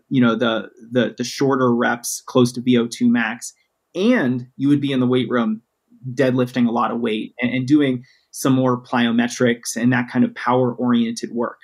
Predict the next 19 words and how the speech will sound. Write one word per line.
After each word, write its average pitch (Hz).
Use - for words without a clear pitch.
Because 120
I 127
think, 139
you 151
know, 127
like 131
we're 143
talking 135
about, 123
like, 131
strides 180
are 131
helpful 127
and 135
then 135
threshold 143
work 120
is 123
helpful, 117